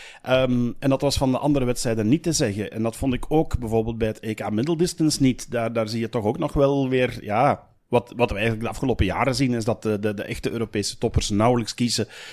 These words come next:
voor, eh, een E K van, eh, van Eurotriathlon. En dan stel ik mij de vraag, die heb ik mij een paar keer gesteld bij mezelf deze week. Hoeveel zin heeft nog zo'n Europees multisportfestival?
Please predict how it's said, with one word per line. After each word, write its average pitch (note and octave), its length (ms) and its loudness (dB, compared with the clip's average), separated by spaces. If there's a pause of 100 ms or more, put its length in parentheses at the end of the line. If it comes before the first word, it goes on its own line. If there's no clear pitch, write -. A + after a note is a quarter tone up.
(240)
voor, A2 320 2
eh, G#2 240 4
een A2+ 200 -4
E G#2+ 160 -2
K G#2 260 0
van, G2+ 300 0
eh, G2+ 60 0
van G#2 180 0
Eurotriathlon. A2 840 0
En A2 380 -4
dan A2 220 -4
stel C#3 220 4
ik F3+ 140 4
mij C3+ 180 4
de A2+ 80 0
vraag, A2 260 2
die C3+ 100 0
heb A#2 100 0
ik G2+ 60 -6
mij A#2 100 0
een A2 60 -6
paar A#2+ 160 0
keer D#3 180 -2
gesteld G#2+ 360 -2
bij G2+ 120 -2
mezelf G2 420 -2
deze G2 300 -2
week. - 500 -4 (280)
Hoeveel C3 380 2
zin D3+ 260 4
heeft C3+ 260 0
nog B2 180 -2
zo'n A#2+ 220 -2
Europees A#2 460 -2
multisportfestival? B2+ 1300 -2